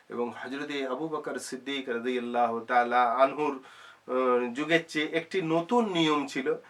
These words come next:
তথাপি তা শরীয়তের অনুকূলে হয়। যেহেতু এই, উম, এটা তিনাদের জীবদ্দশাতেই, আহ, ওই উভয় শায়খাইন নবীজি এবং হযরত আবু বকর এনাদের উপস্থিতিতেও ওইভাবেই যেহেতু বিশ রাকাত পড়া হতো,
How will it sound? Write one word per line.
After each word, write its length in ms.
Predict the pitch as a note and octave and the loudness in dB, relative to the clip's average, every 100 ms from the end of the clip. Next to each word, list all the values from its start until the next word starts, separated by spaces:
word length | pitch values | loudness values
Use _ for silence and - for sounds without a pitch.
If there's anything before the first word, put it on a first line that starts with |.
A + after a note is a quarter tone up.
| _ - | _ -4
তথাপি 360 | G3 G#3 G#3 | -2 0 -2
তা 220 | G3 F3+ E3+ | 0 2 2
শরীয়তের 580 | F3+ F3 F3 G3 F#3+ F#3 - - - | 0 -2 2 4 4 2 -14 -20 -6
অনুকূলে 560 | F3 G3+ A3 A3+ G#3 F3+ | 0 4 4 4 8 8
হয়। 420 | C#3 A#2+ G#2 G2+ - A2+ | 8 6 4 -2 -10 -10
যেহেতু 580 | B2 C#3+ E3+ F3+ E3+ - | -4 -2 -4 -4 -6 -6
এই, 260 | D#3 D#3 C#3+ C3 A#2+ | -6 -6 -6 -8 -10
উম, 360 | A2+ A2+ A2 A2 - | -10 -8 -8 -10 -12
এটা 240 | C3+ E3+ | -6 -4
তিনাদের 480 | E3 D#3 D#3 D3+ C3+ | -4 -8 -8 -8 -8
জীবদ্দশাতেই, 800 | C3 C3+ C3 C3+ C#3 C#3 C#3 C3+ _ _ _ | -6 -6 -2 -2 -4 -8 -8 -10 _ _ _
আহ, 140 | - - | -14 -12
ওই 560 | - B2 C#3 C#3+ C3 B2 - - - | -12 -8 -6 -4 -6 -8 -14 -20 -10
উভয় 480 | C#3 C3+ E3 D3+ C#3 - _ - | -8 2 4 4 0 -16 _ -14
শায়খাইন 840 | - C#3+ C#3 D3+ D3+ C#3 B2+ A#2+ | 0 2 4 4 2 2 -2 -4
নবীজি 520 | C3 C3+ C#3 C#3+ C3 | -4 -4 -6 -4 -2
এবং 300 | B2 B2 A#2+ | -2 -4 -6
হযরত 280 | A2 A#2+ B2+ | -8 -8 -4
আবু 260 | B2 C3+ C#3+ | -4 -4 -4
বকর 260 | C#3 B2+ | -4 -4
এনাদের 460 | A#2+ B2+ C3 B2+ C3 | -4 -8 -6 -2 -2
উপস্থিতিতেও 760 | C3 C3+ - C#3 C#3 C#3 C3 C3 - _ - | -2 -8 -10 -8 -8 -2 -2 -4 -14 _ -4
ওইভাবেই 440 | C3+ C3 C#3+ D#3+ | -4 -4 -6 -6
যেহেতু 300 | C#3 D#3 D#3 | -6 -6 -6
বিশ 240 | C#3 C3 C#3 | -8 -8 -6
রাকাত 260 | C3+ C3+ C#3+ | -4 -4 2
পড়া 220 | D3 D#3 | 6 6
হতো, 260 | C#3 C3+ | 4 -6